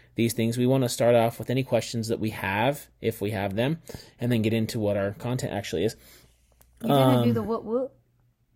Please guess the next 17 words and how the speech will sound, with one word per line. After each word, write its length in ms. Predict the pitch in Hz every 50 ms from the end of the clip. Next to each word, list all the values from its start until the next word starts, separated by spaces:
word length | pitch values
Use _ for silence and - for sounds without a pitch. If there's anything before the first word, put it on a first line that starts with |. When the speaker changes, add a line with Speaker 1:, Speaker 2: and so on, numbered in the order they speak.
| _ _ _ _ _
Speaker 2:
We 80 | 240 247
have 100 | 262 247
two 180 | - - 339
questions. 680 | 330 - - 330 381 359 - - 285 247 208 185 - -
Whoop 220 | - 381 539 523 403 415 466 523 587 605 587 - - - _ _ _ _ _ - - - _ _ _ _ _ _ _ _ _ _ _ -
whoop. 100 | 254 - - _ -
<laughs> 760 | 302 262 - - - 427 427 453 311 - - - - - - - - 208 190 - -
Speaker 1:
That's 300 | - 156 127 113 98 -
her 160 | - 95 90
part. 260 | - 95 87 - - _ - - - - - - - - - - _ _ _ _ -
Um, 460 | 139 143 143 139 135 131 131 117 - - - _ -
anyway, 240 | 175 180 165 151 143
so 260 | 139 - 175 156 151
the 120 | 147 156
first 400 | - - 190 208 240 254 - -
question 580 | - 208 185 165 135 - - 127 107 98 95 101 - - - -
is, 840 | - 143 143 147 147 147 147 147 147 143 143 139 139 135 135 -